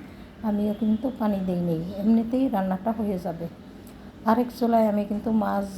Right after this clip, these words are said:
ভাজা, আহ, শুরু করে দিয়েছি। এদিক থেকে আজকে কিন্তু চুলাতে একেবারেই গ্যাস কম।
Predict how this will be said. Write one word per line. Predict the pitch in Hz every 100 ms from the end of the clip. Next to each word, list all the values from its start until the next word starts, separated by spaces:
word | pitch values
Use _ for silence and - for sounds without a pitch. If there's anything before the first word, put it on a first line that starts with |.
| - - 185
ভাজা, | 175 196 208 208
আহ, | 226 - 190 190 185
শুরু | - 220 208
করে | 226 190 185
দিয়েছি। | 202 208 196 - 233 285 277
এদিক | 214 233 240
থেকে | 247 240
আজকে | 226 208 - 226
কিন্তু | 220 214 233 220
চুলাতে | - 202 196 220 208
একেবারেই | 226 220 277 254 254
গ্যাস | 208 190 180 - -
কম। | 196 170